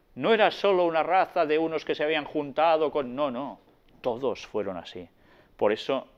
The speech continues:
solo se pudieron salvar ocho personas, más los que murieron justo antes del diluvio que habían aceptado el mensaje de Noé.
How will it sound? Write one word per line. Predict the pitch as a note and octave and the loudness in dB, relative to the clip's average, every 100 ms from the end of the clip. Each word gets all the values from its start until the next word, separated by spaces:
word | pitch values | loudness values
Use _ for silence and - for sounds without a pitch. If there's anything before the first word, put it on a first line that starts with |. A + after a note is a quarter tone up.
| _ _ _ _ _ | _ _ _ _ _
solo | - - D3+ D#3+ | -8 -2 0 -2
se | E3 A2+ | -8 -10
pudieron | G#2 G#2+ A#2 | -10 -10 -8
salvar | - A2+ A2+ A#2 - | -6 -4 -4 -6 -8
ocho | A2+ - A2 | -8 -8 -12
personas, | - F#2 G2+ F2+ - _ - _ _ _ _ _ _ _ - | -12 -14 -14 -16 -20 _ -20 _ _ _ _ _ _ _ -4
más | A2+ G#2 | -2 0
los | A2+ - | -2 -4
que | A2 | -8
murieron | G2+ G2+ B2+ D3 F3+ A3 _ _ _ _ _ _ _ _ | -6 -2 -2 -2 -4 -10 _ _ _ _ _ _ _ _
justo | - - C#3+ - C3+ | -8 0 0 4 2
antes | B2+ C3+ | 2 -2
del | C3+ | -4
diluvio | B2 B2 B2+ D#3 | -4 -4 -2 -4
que | C3 | -4
habían | G2+ G#2 A#2+ | -4 -4 -8
aceptado | B2+ A#2+ - A#2+ A2+ E3+ _ _ - | -8 -10 -6 -6 -4 -10 _ _ -10
el | A2 | -10
mensaje | G2+ - G2 G2+ | -8 -12 -12 -12
de | G2+ | -16
Noé. | G2 | -18